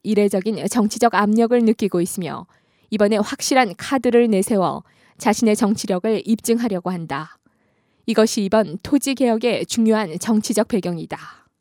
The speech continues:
그렇다면 후진타오는 왜 농촌의 토지 개혁을 선택하고 기타 면과 정치 개혁은 진행하지 않았을까? 여기에는 경제적 원인과 후진타오의 정치적 목적이 포함돼 있다.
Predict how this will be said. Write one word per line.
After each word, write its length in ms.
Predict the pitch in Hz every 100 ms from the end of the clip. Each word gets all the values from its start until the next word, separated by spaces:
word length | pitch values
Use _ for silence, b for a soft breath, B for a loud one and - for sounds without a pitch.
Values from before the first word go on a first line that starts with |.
| _ _ _ _ _
그렇다면 580 | - 226 - 233 254 196
후진타오는 800 | 220 294 277 285 254 254 254 147
왜 160 | 214 226
농촌의 640 | 262 277 - 277 277 240
토지 320 | - 285 277
개혁을 380 | 269 240 214 208
선택하고 720 | 214 208 - - 190 147 135 - b b b
기타 320 | 247 - 226
면과 560 | 202 180 180 196 180 143
정치 340 | 233 214 -
개혁은 460 | 208 196 240 175 196
진행하지 500 | 240 226 240 233 247
않았을까? 600 | 202 208 - 165 143 165 - _ _ _ _ _ -
여기에는 580 | 202 196 196 214 214 117
경제적 540 | - 214 226 240 240
원인과 640 | 214 196 196 185 160 143 - b b
후진타오의 760 | - 240 233 233 196 202 208 156
정치적 540 | - 233 - 240 247
목적이 640 | 214 196 - 233 233 160 -
포함돼 400 | - 277 277 254
있다. 460 | 202 - 151 -